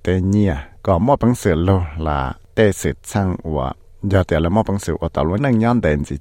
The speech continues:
tua cả là thêm là mua nhà giàu xí. Thiết tên nâng in ra là hải nọ ở tàu một xí cho account based pension nọ. Để dân tàu thọ là tên nhà super nọ.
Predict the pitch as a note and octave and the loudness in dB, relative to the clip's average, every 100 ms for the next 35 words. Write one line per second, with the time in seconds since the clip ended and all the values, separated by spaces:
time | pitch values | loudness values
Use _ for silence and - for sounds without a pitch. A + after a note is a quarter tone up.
0 | - F#2 E2 C#2 C#2 - E2 D2+ F2 F2+ | -4 -2 -2 -4 -4 -2 -2 -2 -2 -2
1 | D#2+ - - - - B1 - - - - | -4 -6 -8 -8 -8 -10 -12 -20 -20 -20
2 | - - - - - - - - - - | -20 -20 -20 -20 -20 -20 -20 -20 -20 -20
3 | - - - - - B2+ C3 C3+ A#2+ A2+ | -20 -20 -20 -20 -6 -4 2 2 4 4
4 | A2+ G#2 G2 - - - B2+ B2 A#2 A2+ | 4 2 0 -4 -10 -4 0 0 0 0
5 | A2+ F#2+ D2+ C#2+ C2 D2 C#2 - - C#2+ | 0 -4 -4 -6 -6 -4 -6 -6 -6 -4
6 | C#2 B1+ - - B1+ - C2+ - - - | -4 -6 -6 -6 -8 -6 -6 -6 -8 -4
7 | E2+ - F#2+ G#2 - E2 D#2+ - D2 C2 | -4 -2 0 0 -2 -4 -4 -4 -4 -4
8 | C#2 C2 - - - - - - D#2 G#2+ | -4 -6 -8 -16 -20 -20 -20 -8 -4 -2
9 | G#2+ - F2 - - E2 D2+ D#2 - F#2+ | -2 0 0 -2 -6 -4 -2 -2 -2 0
10 | F#2+ A2 G#2+ E2+ - E2+ E2 C2+ C2 | 0 0 0 -4 -8 -8 -6 -6 -6